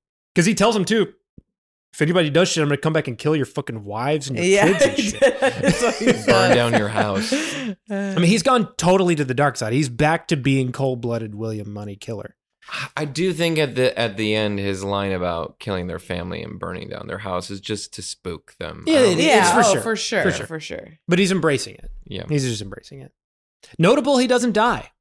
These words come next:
Speaker 1: which I think goes back to what you're saying, Justin, where the movie, the script and Clint Eastwood is,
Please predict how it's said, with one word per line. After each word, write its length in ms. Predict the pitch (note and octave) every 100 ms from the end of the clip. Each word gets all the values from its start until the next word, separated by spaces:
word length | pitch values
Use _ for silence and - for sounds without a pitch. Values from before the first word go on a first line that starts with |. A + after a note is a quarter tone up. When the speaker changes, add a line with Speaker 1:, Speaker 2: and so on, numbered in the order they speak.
| _ _
Speaker 1:
which 180 | - D3+
I 120 | F3+
think 180 | D#3 F3+
goes 160 | E3+ D#3
back 200 | E3+ E3+
to 80 | D#3
what 120 | C#3+
you're 160 | D#3+
saying, 280 | G3 E3+ C#3
Justin, 340 | C3 C3 C#3 B2
where 180 | B2+
the 80 | B2
movie, 680 | C3 D3+ F#3+ E3+ D#3 C#3 C3+ _ _ _ _ _ _ -
the 120 | C#3
script 420 | - - G3+ G3+
and 100 | D#3+
Clint 220 | - E3
Eastwood 340 | F3 F#3 D#3+ C#3+
is, 240 | C#3 C3